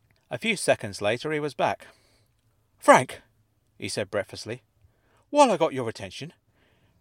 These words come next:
who's this bloke who keeps writing you letters?" The question didn't surprise me. Dennis's second letter had once again been addressed to Frank Burton, so my dad opened it again before handing it over.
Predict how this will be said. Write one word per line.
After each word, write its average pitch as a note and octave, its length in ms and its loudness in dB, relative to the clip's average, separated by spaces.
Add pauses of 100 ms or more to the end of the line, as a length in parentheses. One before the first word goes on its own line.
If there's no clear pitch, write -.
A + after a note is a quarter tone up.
(120)
who's E4+ 260 2
this E4 160 -2
bloke G3 300 2
who D#3 80 -6
keeps D#3 300 -6
writing E3 240 6
you F3 120 -2
letters?" F#3 500 0 (1300)
The C#3 80 -8
question E3+ 400 -2
didn't G#2 200 -6
surprise A2 500 -4
me. G2 200 -12 (280)
Dennis's D3 380 -2
second A2+ 540 -2
letter G2+ 260 -4
had G#2 140 -8
once A2+ 240 -4
again G2+ 260 -4
been F#2+ 140 -8
addressed F#2+ 400 -6
to F2+ 120 -12
Frank G#2 400 -6
Burton, G2 460 -4
so G#2 300 -2
my A2 140 -4
dad D3+ 260 0 (100)
opened A2 320 -6
it G#2+ 140 -10
again A2 260 -2
before F#2 320 -8
handing G2 300 -10
it F#2+ 160 -12
over. G#2 320 -6